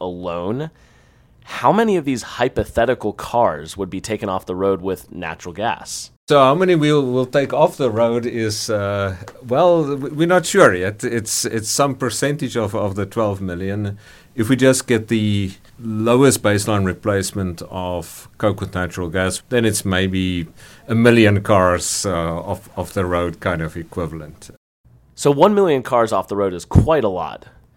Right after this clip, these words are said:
Speaker 1: For comparison, around three and a half million new cars hit U S roads just last year. But of course, we're not talking about actual cars here. We're talking about greenhouse gas emissions from the steel industry.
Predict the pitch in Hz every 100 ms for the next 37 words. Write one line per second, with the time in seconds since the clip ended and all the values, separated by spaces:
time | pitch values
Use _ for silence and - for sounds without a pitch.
0 | _ _ - 131 131 151 151 - 123 107
1 | 107 104 - 143 160 151 123 117 113 110
2 | 104 98 98 110 135 143 - 104 87 87
3 | 113 95 110 104 92 95 90 87 - 110
4 | 101 101 87 - - 82 - - _ _
5 | _ _ _ _ 147 156 - 208 185 147
6 | 190 214 - 143 135 113 101 - 101 110
7 | - 107 92 - 104 95 90 92 71 62
8 | 76 - 113 113 147 170 135 117 90 107
9 | 110 90 82 90 80 - 82 - 69 -
10 | 92 82 - 101 85 65 - - 58 50